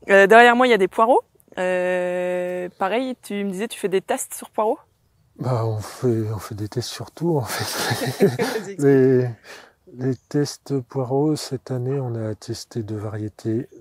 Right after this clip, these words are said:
Speaker 2: le Pluston et l'Atlanta. Le Pluston, c'est la première année qu'on le fait, on est assez content du résultat. Euh, par contre, euh,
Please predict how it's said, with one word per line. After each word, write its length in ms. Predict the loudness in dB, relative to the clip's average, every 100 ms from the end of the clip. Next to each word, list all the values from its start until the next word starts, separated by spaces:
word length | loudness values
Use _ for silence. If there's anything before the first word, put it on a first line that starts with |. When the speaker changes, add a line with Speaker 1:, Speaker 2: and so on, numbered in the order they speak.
| -12
Speaker 2:
le 140 | -12
Pluston 680 | -12 -14 -16 -14 -10 -10 -12 -12
et 40 |
l'Atlanta. 640 | -10 -10 -10 -10 -4 -2 -4 -10 -20 -20 _
Le 80 | -14
Pluston, 420 | -12 -12 -8 -8
c'est 160 | -6 -10
la 80 | -10
première 380 | -10 -8 -6
année 240 | -6 -6 -8
qu'on 180 | -10 -12
le 80 |
fait, 420 | -12 -10 -10 -10 -14
on 140 | -14 -10
est 100 | -10
assez 320 | -10 -10 -12
content 380 | -12 -12 -10 -10
du 120 | -8
résultat. 580 | -10 -8 -8 -2 -2 -2 -12 -18 -18 -20 _ -14 -6
Euh, 500 | -4 -2 -4 -4 -6 -12 _ _
par 220 | -14 -14
contre, 680 | -8 -8 -8 -10 -2 -2 -2 _ _ _ _ _ -8
euh, 520 | -6 -4 -4 -4